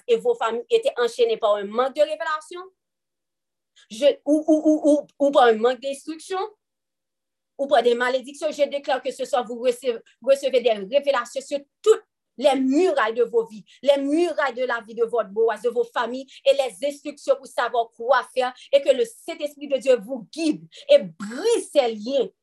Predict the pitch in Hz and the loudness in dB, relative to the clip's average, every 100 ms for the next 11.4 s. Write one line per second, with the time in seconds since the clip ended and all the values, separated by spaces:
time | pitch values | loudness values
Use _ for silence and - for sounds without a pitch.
0 | _ 285 285 - - - - 262 - 233 | _ -12 -12 -16 -18 -18 -4 -4 -2 0
1 | 226 226 226 220 208 208 196 214 190 196 | 2 2 0 -4 -4 -6 -8 -8 -6 -4
2 | 175 196 190 - 185 175 175 _ _ _ | -6 -4 -6 -6 -10 -10 -20 _ _ _
3 | - 226 214 220 196 196 196 180 185 185 | 0 0 2 -2 -6 -8 -4 -4 -4 -8
4 | 185 185 - - - _ _ _ _ _ | -12 -14 -18 -20 -20 _ _ _ _ _
5 | _ 220 226 240 240 226 208 208 202 202 | _ 0 2 4 4 2 0 -2 -4 -2
6 | 202 196 202 190 196 190 190 190 190 185 | -4 0 0 0 -2 -4 -4 -4 -4 -6
7 | 185 - 196 180 185 - 208 254 262 _ | -10 -4 0 0 -4 -4 0 0 -4 _
8 | _ _ _ _ 180 196 185 180 180 180 | _ _ _ _ -4 -2 0 -4 -6 -6
9 | 180 _ - 196 220 254 190 214 190 208 | -8 _ -6 -4 0 -2 2 0 0 0
10 | 190 196 190 190 190 190 196 185 185 185 | 0 2 2 2 2 0 0 -2 -4 -8
11 | - 208 175 | -6 -6 -6